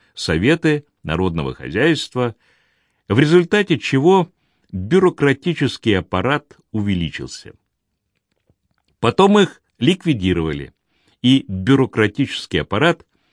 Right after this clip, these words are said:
увеличился ещё более. Делили, объединяли, перекомбинировали и переименовывали министерства, комитеты, управления, тресты и тому подобное.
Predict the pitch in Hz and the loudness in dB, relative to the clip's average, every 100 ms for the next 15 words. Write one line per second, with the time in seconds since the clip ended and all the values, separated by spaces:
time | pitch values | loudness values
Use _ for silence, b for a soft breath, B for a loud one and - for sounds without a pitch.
0 | _ - 156 190 220 196 185 - 135 101 | _ -2 0 2 0 0 -2 0 0 0
1 | - 101 82 82 80 - _ _ _ _ | -2 -4 -2 -4 -6 -20 _ _ _ _
2 | _ _ _ _ - 95 196 208 196 180 | _ _ _ _ -8 0 2 2 0 2
3 | 170 151 _ _ 165 170 147 139 107 90 | 0 -2 _ _ -2 0 2 0 2 0
4 | 71 101 135 117 98 90 _ _ _ _ | 0 0 0 0 -2 -6 _ _ _ _
5 | 214 185 156 135 117 98 131 127 151 156 | -4 0 0 2 0 2 2 4 2 2
6 | 113 104 98 90 - _ - 170 - 135 | 2 0 0 -2 -6 _ -6 -6 0 0
7 | 113 107 101 98 143 165 135 117 85 78 | 2 2 2 0 0 0 -2 -2 -2 -4
8 | 69 60 - - 170 151 - - 101 - | -4 -8 -12 -4 -2 -2 -6 -8 -8 -6
9 | 69 67 - 143 143 113 92 _ _ - | -10 -10 -2 -2 2 0 0 _ _ -4
10 | 175 - 82 73 98 143 131 95 67 98 | -4 0 -2 0 0 2 2 0 -2 -2
11 | 139 156 - - 113 98 _ _ _ 190 | 0 0 -2 -2 -2 -2 _ _ _ -8
12 | 170 113 101 - 80 78 73 65 57 50 | -2 0 -2 -4 -6 -4 -6 -6 -14 -14